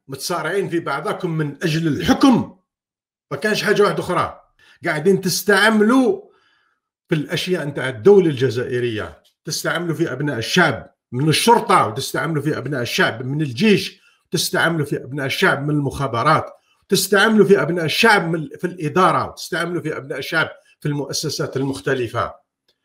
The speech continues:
على جال باش تتشكروا وباش تحقروا هذا الناس اللي قالوا لكم كفى، هذا الناس اللي قالوا لكم كفى، هذو هما الجزائريين الأقحاح، هذو هما اللي الدماء نتاعهم مازال تنبض، هذو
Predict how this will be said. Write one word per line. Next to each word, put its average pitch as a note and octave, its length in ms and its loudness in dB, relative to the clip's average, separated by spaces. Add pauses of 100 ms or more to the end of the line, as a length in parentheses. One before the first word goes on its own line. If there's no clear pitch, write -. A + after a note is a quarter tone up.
(320)
على C3+ 220 6
جال C#3+ 200 4
باش D3 240 4
تتشكروا E3 920 4 (480)
وباش G#2+ 380 0
تحقروا C#3 580 0
هذا C3+ 160 -2
الناس C#3+ 360 0
اللي B2+ 200 -2 (100)
قالوا C3 180 2
لكم A2 240 -6
كفى، G#2+ 400 -8 (280)
هذا C3 180 2
الناس D3 340 -2
اللي C3 280 -2
قالوا C3 200 2
لكم A#2+ 240 -4
كفى، A2+ 420 -4 (280)
هذو C#3 240 2
هما C3 240 0
الجزائريين B2 1000 0
الأقحاح، - 960 2 (560)
هذو C3+ 220 -4
هما D#3+ 180 -2
اللي E3 220 -2
الدماء D#3 400 0
نتاعهم D#3 380 -4
مازال D3 380 0
تنبض، A#3 520 0 (520)
هذو D3 180 -4